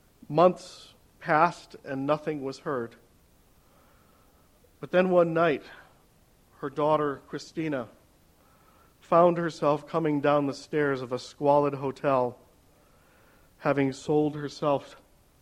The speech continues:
to a man to buy food. And her eye caught a familiar face,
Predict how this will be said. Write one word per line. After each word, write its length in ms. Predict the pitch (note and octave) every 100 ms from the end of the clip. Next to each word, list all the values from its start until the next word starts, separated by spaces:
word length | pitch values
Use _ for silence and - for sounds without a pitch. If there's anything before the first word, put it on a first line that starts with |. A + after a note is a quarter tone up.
| _
to 200 | - C3
a 40 | C3+
man 380 | C#3 C#3 C3+
to 80 | B2
buy 220 | B2 B2+
food. 500 | A#2+ - C#3 A#2+ A#2 - _ _ _ _ _ _ _ _ _ _ _ _ _ _ _ _ _ _ _ - - D3
And 160 | C#3
her 180 | D3+ B2+
eye 280 | D#3 F#3 G3+
caught 420 | G3+ F3+ - - - _ _ _ _ _ _ _ _ _ C#3+
a 80 |
familiar 480 | - D3+ C#3+ D#3+ D#3
face, 540 | D3+ E3+ C3+ A#2 -